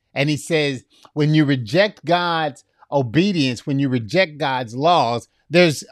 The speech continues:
uh, there's a lot of things that you continue to do, right? And in that list, there's some other things. You can go back and read Romans chapter one, twenty-nine, thirty, thirty-one if you want.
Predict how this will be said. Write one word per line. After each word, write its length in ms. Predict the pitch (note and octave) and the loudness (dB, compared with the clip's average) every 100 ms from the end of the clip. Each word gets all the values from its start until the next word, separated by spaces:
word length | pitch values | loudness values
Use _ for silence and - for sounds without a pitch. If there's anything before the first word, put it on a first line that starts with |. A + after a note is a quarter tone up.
| D3 | -2
uh, 260 | E3+ C#3+ C3+ | 0 0 4
there's 320 | F3+ D#3 B2 | 4 4 -2
a 80 | E3 | 4
lot 200 | F#3 G#3 | 4 4
of 120 | F3+ | 2
things 360 | G#3 G#3 F#3 C#3 | 0 0 0 0
that 260 | D#3 - | 0 0
you 180 | F#3 F3 | -4 -4
continue 520 | - F3+ C#3+ F3+ F3 | -4 -6 -4 -8 -8
to 160 | D#3+ F3 | -10 -10
do, 280 | D#3 F#3 F#2 _ _ _ - | -2 -2 -2 _ _ _ -6
right? 300 | A#2 C3 - _ _ - - | 0 0 -2 _ _ -20 -6
And 400 | D#3+ D3+ C3 B2 - | -2 0 -2 -6 -4
in 180 | F#3 A#3 | -2 2
that 240 | A#3+ F#3 | 2 0
list, 420 | E3+ A3+ G3 D3+ - | 0 2 2 -2 -2
there's 180 | C#4 | -2
some 180 | - G3 | 0 4
other 200 | F#3 D3+ | 4 4
things. 340 | A#2+ D3 E3+ G3 | 0 -2 -2 -4
You 60 | |
can 100 | G3+ | -2
go 100 | D3+ | 0
back 180 | C#3+ C3 | 0 -2
and 80 | C3 | -4
read 160 | C3+ | -6
Romans 360 | A#2+ C3+ C3+ A#2+ | -4 -4 -4 -10
chapter 340 | - B2+ - | -6 -8 -8
one, 420 | A#2+ C3+ D3 C#3+ C3 | -16 -8 -8 -8 -12
twenty-nine, 540 | - C#3 C3 B2+ B2 | -18 -16 -12 -12 -10
thirty, 200 | A#2+ B2 | -8 -8
thirty-one 400 | A2+ A2+ G#2+ A2+ | -8 -12 -10 -14
if 100 | - | -14
you 60 | A2 | -8
want. 220 | D#3+ D#3+ | -6 -6